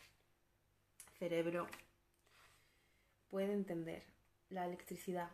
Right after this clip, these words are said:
por el camino, al igual que ocurre con la cámara de fotos, además de perder gran cantidad de información de la escena real. El organismo hace unos cuantos apaños más o menos chapuceros para ofrecernos a toda costa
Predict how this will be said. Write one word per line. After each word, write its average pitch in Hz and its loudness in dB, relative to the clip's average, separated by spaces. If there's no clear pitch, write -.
por 185 -8
el 180 -6
camino, 180 0
al 175 2
igual 170 4
que 180 -4
ocurre 185 -2
con 175 0
la 170 0
cámara 175 0
de 170 4
fotos, 175 -4
además 170 0
de 170 2
perder 165 2
gran 165 0
cantidad 165 2
de 165 2
información 170 0
de 165 2
la 160 -2
escena 160 -2
real. 151 -2
El 170 -2
organismo 180 2
hace 196 4
unos 175 2
cuantos 185 2
apaños 190 4
más 170 -2
o 170 2
menos 180 2
chapuceros 175 -4
para 165 0
ofrecernos 185 -2
a 175 -2
toda 180 0
costa 190 -6